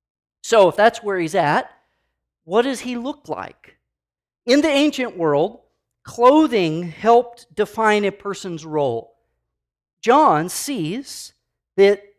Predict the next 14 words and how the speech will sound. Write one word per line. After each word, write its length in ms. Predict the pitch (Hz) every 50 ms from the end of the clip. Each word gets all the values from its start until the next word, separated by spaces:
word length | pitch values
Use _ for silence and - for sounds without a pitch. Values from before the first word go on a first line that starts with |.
| _ _ -
this 280 | 196 214 196 202 -
figure 480 | - - 285 262 185 165 170 165 175 208
is 200 | - 190 160 170
wearing 640 | 180 196 220 220 220 214 214 214 214 208 202 185 _ _ _ -
a 80 | 165
long 420 | 175 180 180 190 220 247 269 254 226
robe 500 | 214 208 196 208 220 247 262 247 277 - _ _ _ _ _ _
with 120 | - 180 170
a 40 | 175
golden 440 | 160 156 185 208 214 220 202 202 180
sash 640 | - - - 208 185 185 202 226 233 220 - -
around 360 | 202 190 196 196 202 202 196
his 220 | 175 196 185 - -
chest. 800 | - - 170 135 127 127 - - - - - - - _ _